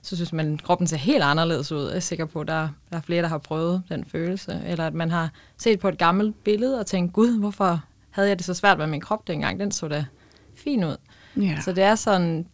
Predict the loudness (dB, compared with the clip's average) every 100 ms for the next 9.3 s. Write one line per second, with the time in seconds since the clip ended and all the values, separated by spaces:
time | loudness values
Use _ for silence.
0 | _ -6 -4 0 0 2 0 0 -2 -4
1 | -6 -2 2 6 4 2 -4 -2 -2 0
2 | 4 6 6 0 -4 -20 _ _ _ _
3 | -6 0 4 4 2 -2 -2 0 0 0
4 | -2 -6 _ 0 2 2 0 -4 -2 -2
5 | 2 4 4 2 -2 -2 0 2 0 -2
6 | -6 _ _ _ _ _ _ 0 0 -2
7 | -8 _ -10 0 4 4 2 0 0 -2
8 | -4 -2 -2 -4 -10 _ _ _ _ -10
9 | -4 -2 -2